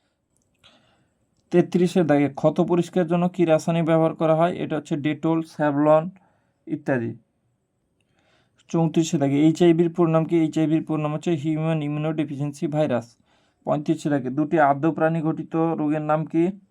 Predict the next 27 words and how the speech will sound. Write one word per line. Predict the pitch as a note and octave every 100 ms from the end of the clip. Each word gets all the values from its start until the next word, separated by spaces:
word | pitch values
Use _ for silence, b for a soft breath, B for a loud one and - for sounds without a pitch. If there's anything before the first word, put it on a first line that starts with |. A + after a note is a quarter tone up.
| _ _ _ -
এটা | D3+ D#3
হচ্ছে | D#3+ - D#3+ D#3 -
ডায়রিয়া, | C3+ C#3 D3 D#3+ F3
ম্যালেরিয়া। | C#3 C#3 C3+ A#2 A2 - _ _ _ _ _ _ _ _ _ _ _ _ _ _ _ _ _
ছত্রিশে | D#3+ C#3 D#3 D3
দাগে | C#3+
দুটি | C#3+ D3 E3+
ভাইরাস | C#3+ D3 D#3+
আক্রান্ত | E3 D#3+ E3+ D#3+
রোগের | D#3+ D#3 D#3+
নাম | D#3 D#3+
কি? | - E3+ F3+
এটা | - C#3+
হচ্ছে | D3+ - E3+ F#3
হেপাটাইটিস | A3 - - D#3 D3+ D3 D#3 D3 D#3+
এ, | D3+ E3
হেপাটাইটিস | D#3+ D3 D3+ D3+ D#3 C#3+
বি | C#3 D#3+ F#3+ B3 _
আর | - C3
হচ্ছে | C#3 E3 -
এইডস। | D#3 D3+ - - _ _ _ _ _ _ _ _ _
সাঁইত্রিশে | - C#3+ D#3 D#3 D3
দাগে | C#3+ B2 A#2
কোন | - D#3+ E3+
ভ্যাকসিন | E3 E3 F3
হেপাটাইটিস | D#3+ D3+ D3+ D#3+ D#3 F3 -
বি | C#3+ D3 E3